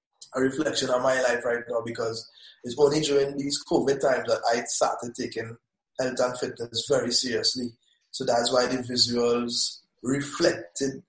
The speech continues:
that. So it's not like if I just come up with the idea, like, "Yeah, I'm gonna run." That is me re-, literally taking a job that morning.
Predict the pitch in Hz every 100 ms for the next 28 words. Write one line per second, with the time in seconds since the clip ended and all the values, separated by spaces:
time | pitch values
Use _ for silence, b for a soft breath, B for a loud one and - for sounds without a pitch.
0 | _ _ 139 - - - - 131 143 143
1 | 143 147 131 131 - 131 120 131 120 110
2 | 117 120 117 - 156 143 - 127 147 151
3 | 143 139 117 - _ - 127 143 147 151
4 | 156 143 - 135 135 127 127 123 135 156
5 | 123 135 131 131 131 127 123 - 120 127
6 | 131 120 131